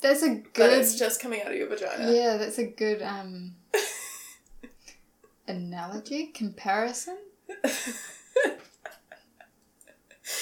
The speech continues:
Speaker 2: But the thought of it makes me feel really sick.
Speaker 1: Oh.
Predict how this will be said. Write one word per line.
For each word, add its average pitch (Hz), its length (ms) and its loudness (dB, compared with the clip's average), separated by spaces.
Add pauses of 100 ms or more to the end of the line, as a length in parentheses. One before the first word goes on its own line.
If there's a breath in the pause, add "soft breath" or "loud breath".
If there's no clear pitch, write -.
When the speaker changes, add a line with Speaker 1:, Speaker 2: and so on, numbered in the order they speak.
(260 loud breath)
Speaker 2:
But - 200 4
the 240 100 4
thought 220 260 4
of 220 80 0
it 214 140 2
makes - 260 0
me 226 60 -10
feel - 220 -6
really - 240 -4
sick. - 480 -4 (180)
Speaker 1:
Oh. - 260 -12